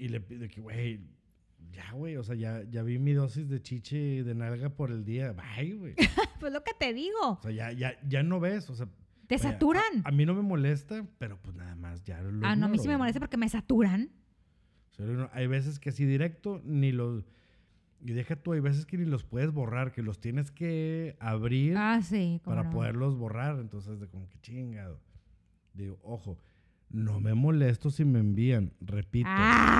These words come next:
Speaker 1: <laughs> No, no me molesto si me envían.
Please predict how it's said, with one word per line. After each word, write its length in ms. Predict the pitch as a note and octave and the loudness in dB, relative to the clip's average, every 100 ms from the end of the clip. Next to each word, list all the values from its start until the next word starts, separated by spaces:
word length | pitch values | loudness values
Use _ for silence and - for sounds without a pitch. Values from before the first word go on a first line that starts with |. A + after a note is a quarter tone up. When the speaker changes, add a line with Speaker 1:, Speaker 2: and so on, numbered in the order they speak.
| - | 8
Speaker 1:
<laughs> 240 | B3 D3 G#2 | 6 6 8
No, 140 | C#3 | 8
no 280 | B2+ A2 C3+ | 8 8 8
me 120 | C#3 | 10
molesto 800 | B2+ E3 B2+ G#2 A2+ B2+ - D3+ | 10 10 10 8 8 6 2 0
si 160 | C#3 D3 | 2 0
me 100 | B2 | 0
envían. 540 | G2+ A2 D3 A#2+ E2 | 0 2 4 4 0